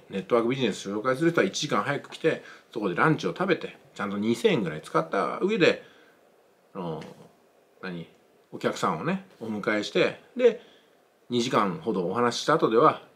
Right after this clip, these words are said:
「あ、なんか一つ食べていきます」みたいな感じで、やっぱりね、トータルで五千円ぐらい使って、二、三時間を使ってもらうみたいなことをすると、ああ、よくできてるなと思う、と思うんですよ。だからネットワークビジネスの、あの、プレゼンの会場に使われると、ドリンクバーしか注文しないんですよ。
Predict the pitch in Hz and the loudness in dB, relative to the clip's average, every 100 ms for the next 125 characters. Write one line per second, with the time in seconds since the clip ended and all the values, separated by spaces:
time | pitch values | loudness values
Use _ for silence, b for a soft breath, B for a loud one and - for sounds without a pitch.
0 | - 147 214 196 110 - 196 - 185 190 | -2 4 6 6 4 2 -2 0 4 4
1 | 107 87 180 - 92 80 80 85 92 110 | 4 -4 -6 -6 -6 -6 -8 -8 -8 -2
2 | 160 120 - 190 139 90 180 202 220 208 | -2 -2 -4 0 0 0 0 2 2 4
3 | 170 151 165 262 196 101 80 - 139 135 | 6 8 6 6 6 4 2 -2 -4 -2
4 | 170 127 104 113 120 117 87 82 - 90 | 0 2 0 2 2 0 -4 -8 -8 -10
5 | - 87 95 90 80 76 - 165 - - | -6 -6 -6 -8 -10 -14 -14 -14 -12 -12
6 | 160 160 104 - B B B B B _ | -4 -2 -4 -10 B B B B B _
7 | - 110 104 - - 95 92 95 - 90 | -6 -2 -2 -6 -10 -10 -10 -10 -10 -8
8 | 107 101 90 101 85 65 143 175 156 139 | -8 -6 -6 -6 -8 -10 -16 -16 -16 -14
9 | 110 98 - 127 190 - - - _ _ | -14 -8 -2 0 0 -2 -8 -16 _ _
10 | _ - 90 107 104 107 131 - 226 220 | _ -20 -14 -8 -4 -2 -2 2 2 2
11 | 214 208 190 123 113 110 90 - - 101 | 0 0 2 2 0 0 -2 -4 -14 -8
12 | 95 90 85 82 - 135 131 123 120 120 | -8 -6 -10 -8 -2 2 4 2 4 4
13 | 117 110 - 117 107 95 117 87 95 202 | 4 0 0 0 0 2 0 2 4 6
14 | 302 294 - 339 202 - - 101 90 - | 6 2 0 0 2 -4 -4 -4 -4 -6
15 | 85 82 - | -10 -12 -20